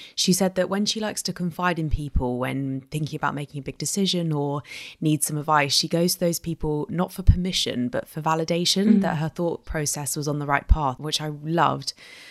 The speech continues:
Speaker 1: It kind of reminded me, like, when, when you're forced to make big decisions, things like imposter syndrome and self-doubt really come into the fold. So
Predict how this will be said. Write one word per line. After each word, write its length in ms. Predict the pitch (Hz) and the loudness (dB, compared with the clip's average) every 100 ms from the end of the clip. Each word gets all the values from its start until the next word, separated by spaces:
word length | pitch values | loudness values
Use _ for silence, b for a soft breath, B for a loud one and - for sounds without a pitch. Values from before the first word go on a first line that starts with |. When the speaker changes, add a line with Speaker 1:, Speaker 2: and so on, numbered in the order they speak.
| B | B
Speaker 1:
It 60 | 165 | -6
kind 140 | 185 | 0
of 60 | 180 | 2
reminded 360 | 175 175 165 | 4 2 0
me, 140 | 165 160 | -4 -4
like, 180 | 156 - | -4 -4
when, 300 | 165 160 160 | -4 -4 -6
when 160 | - 165 | -6 -4
you're 100 | 165 | -6
forced 320 | - 175 - | -4 -4 -4
to 60 | 156 | -4
make 320 | 156 143 - _ - | -4 -6 -12 _ -4
big 160 | 156 | -4
decisions, 760 | 160 - 156 147 143 151 139 - B B B - | -2 -2 -2 -2 -4 -2 -2 -4 B B B 2
things 360 | 175 170 156 | 4 4 2
like 320 | 160 151 151 - _ - | 0 -2 -4 -12 _ -4
imposter 400 | 165 - 160 - | 4 4 4 -2
syndrome 480 | 151 156 151 151 151 | -4 -4 -2 -4 -4
and 260 | 151 151 147 | -6 -4 -4
self-doubt 500 | 156 151 - 147 - | -4 -6 -4 -6 -4
really 320 | 147 151 139 - | -4 -6 -10 -8
come 180 | 156 | -2
into 180 | 151 147 | -2 -2
the 80 | 151 | -8
fold. 420 | - 151 135 131 | 0 4 4 2
So 360 | - 147 135 139 | -2 -2 -2 -2